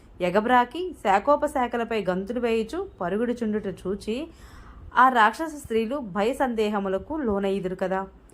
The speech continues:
ఈ వనమున అటు ఇటు సంచరించుచున్న నా మహద్రూపమును పరికించి చూచి వికృతాకారులైన ఆ రాక్షస స్త్రీలు గజగజ వణికిపోవుదురు. పిదప ఈ రాక్షస స్త్రీలు రావణుడి యొక్క భవనమునకు వెళ్ళి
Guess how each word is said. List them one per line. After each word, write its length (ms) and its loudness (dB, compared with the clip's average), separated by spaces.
ఈ 120 0
వనమున 420 0
అటు 440 -2
ఇటు 300 -4
సంచరించుచున్న 800 -4
నా 180 0
మహద్రూపమును 960 -2
పరికించి 500 -4
చూచి 360 -6
వికృతాకారులైన 880 2
ఆ 100 4
రాక్షస 440 -2
స్త్రీలు 560 -4
గజగజ 360 0
వణికిపోవుదురు. 880 -2
పిదప 600 4
ఈ 100 0
రాక్షస 460 2
స్త్రీలు 680 -2
రావణుడి 460 2
యొక్క 240 0
భవనమునకు 680 0
వెళ్ళి 360 -2